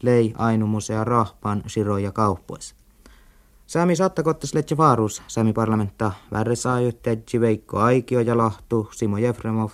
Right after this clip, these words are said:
ja Juhan Erkkä Jomppanen. Maina se sähtä ahtee uoptusministeriä, mäyssi Veikko Mätki,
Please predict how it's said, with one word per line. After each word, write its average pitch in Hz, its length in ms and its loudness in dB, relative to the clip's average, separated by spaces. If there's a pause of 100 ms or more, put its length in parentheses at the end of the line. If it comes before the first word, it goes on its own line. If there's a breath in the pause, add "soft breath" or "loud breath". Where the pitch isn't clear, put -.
(140)
ja 110 160 -2
Juhan 107 260 0
Erkkä 104 260 -4
Jomppanen. 113 500 0 (840 soft breath)
Maina 160 280 2
se 147 260 -2
sähtä 120 640 -2
ahtee 117 580 0
uoptusministeriä, 139 1200 0 (460 soft breath)
mäyssi 117 720 0
Veikko 123 420 0
Mätki, 127 540 -2